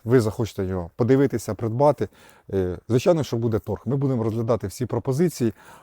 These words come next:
але зверну ще раз вашу увагу. Е, будинок знаходиться в екологічному чистому районі, орієнтовно до Києва, чесно сказати, не засік, ну, здається, вісімдесят кілометрів по Житомирській трасі. Ось, і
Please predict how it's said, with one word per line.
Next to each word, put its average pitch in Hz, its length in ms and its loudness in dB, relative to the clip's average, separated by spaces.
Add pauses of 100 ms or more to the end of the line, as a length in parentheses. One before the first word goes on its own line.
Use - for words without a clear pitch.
але 139 220 4
зверну 120 500 0 (240)
ще 131 260 0
раз 110 160 2
вашу 104 280 -4
увагу. 90 340 -6 (680)
Е, 98 80 -8
будинок 104 560 0
знаходиться 107 440 -2
в 107 80 -2
екологічному 107 680 -2
чистому 95 380 -6
районі, 143 360 0
орієнтовно 123 520 -2
до 110 120 -4
Києва, 131 400 0 (1200)
чесно 135 280 -2
сказати, 113 300 2
не 117 60 2
засік, 120 320 0
ну, 110 140 0
здається, 135 340 4
вісімдесят 110 440 -2
кілометрів 87 580 -4 (180)
по 127 300 4
Житомирській 101 500 -4
трасі. 85 360 -10 (1160)
Ось, 104 340 -8
і 123 640 0